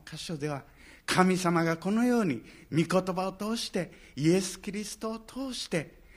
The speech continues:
表されたこの救いは、今はまだ私たちは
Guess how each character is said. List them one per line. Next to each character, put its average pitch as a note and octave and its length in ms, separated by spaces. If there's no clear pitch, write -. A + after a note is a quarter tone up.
表 D#3 380
さ D3+ 160
れ C3+ 140
た A#2+ 200
こ - 140
の C3+ 140
救 - 320
い F3 100
は、 F#3+ 180
今 A#3+ 340
は D3+ 180
ま F#3 160
だ C4+ 160
私 A3 380
た F#3+ 100
ち F#3+ 140
は G#3+ 240